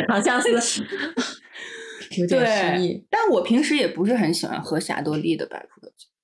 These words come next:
Speaker 1: 是吗？
Speaker 2: 反正我就觉得没有长相思好喝，但我也没有钻研过霞多丽是什么味儿的，其实。
Speaker 1: 那就
Speaker 2: 或者就喝便宜大碗儿的那个 Lazy Sun 这种。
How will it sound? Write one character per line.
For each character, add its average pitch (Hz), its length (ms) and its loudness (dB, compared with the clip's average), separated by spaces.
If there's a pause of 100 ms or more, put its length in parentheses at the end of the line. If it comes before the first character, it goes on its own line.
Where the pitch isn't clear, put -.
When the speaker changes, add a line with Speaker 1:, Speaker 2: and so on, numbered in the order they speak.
Speaker 1:
是 - 180 -4
吗？ 208 240 0
Speaker 2:
反 208 120 4
正 269 160 2
我 202 80 2
就 247 120 2
觉 185 160 0
得 165 60 0
没 175 140 2
有 170 60 -2
长 170 180 -4
相 190 120 -2
思 196 120 -4
好 196 160 -8
喝， - 340 -16 (560)
但 226 360 2
我 180 180 4
也 226 80 2
没 190 120 2
有 190 120 0
钻 202 280 0
研 160 220 0
过 160 460 -2
霞 - 340 -6
多 165 160 -2
丽 175 160 2
是 165 160 -4
什 147 100 -8
么 147 120 -6
味 165 100 -4
儿 - 160 -6
的， - 80 -18 (120)
其 - 200 -20
实。 - 280 -18 (720)
Speaker 1:
那 202 220 2
就 190 520 -4 (220)
Speaker 2:
或 214 160 0
者 156 100 2
就 170 120 0
喝 165 140 -2
便 151 240 -6
宜 147 40 -4
大 151 180 -2
碗 143 100 -2
儿 - 120 -10
的 135 180 -8
那 143 160 -8
个 147 100 -8
Lazy 147 340 -4
Sun 151 320 -8
这 139 80 -12
种。 - 220 -20